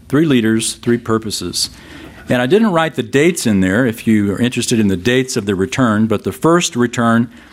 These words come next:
began about five thirty-eight B C.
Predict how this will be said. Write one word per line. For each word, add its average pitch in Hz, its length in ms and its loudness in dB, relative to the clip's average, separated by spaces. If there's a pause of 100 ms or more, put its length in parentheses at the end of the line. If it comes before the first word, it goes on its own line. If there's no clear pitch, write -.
(320)
began 117 460 0
about 104 380 -4
five 117 400 0
thirty-eight 107 640 0
B 147 120 2
C. 147 380 0